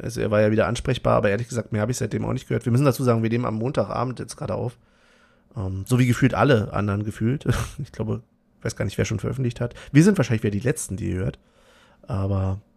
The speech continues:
ja. Mal gucken. Ich hoffe, der Junge hat noch, ich glaube, er hat wohl irgendwie auch schon eine Vorgeschichte mit, äh, Kopfverletzungen oder so. Von daher,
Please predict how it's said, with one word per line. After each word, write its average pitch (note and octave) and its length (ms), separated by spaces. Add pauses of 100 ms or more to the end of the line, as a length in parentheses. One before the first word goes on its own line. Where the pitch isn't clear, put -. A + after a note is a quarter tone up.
(300)
ja. F2+ 240 (1600)
Mal A#2 200
gucken. G#2+ 360
Ich F#2+ 140
hoffe, A#2 380 (220)
der G#2+ 100
Junge A2 300
hat A2+ 160
noch, - 300
ich - 80
glaube, A#2 180
er A2+ 40
hat A2+ 100
wohl B2 80
irgendwie A#2 240
auch A#2+ 120
schon A2+ 160
eine A2 100
Vorgeschichte C3+ 460
mit, A#2+ 340
äh, B2+ 160
Kopfverletzungen A#2+ 760
oder A2+ 160
so. A#2 160 (580)
Von G#2+ 220
daher, G2+ 560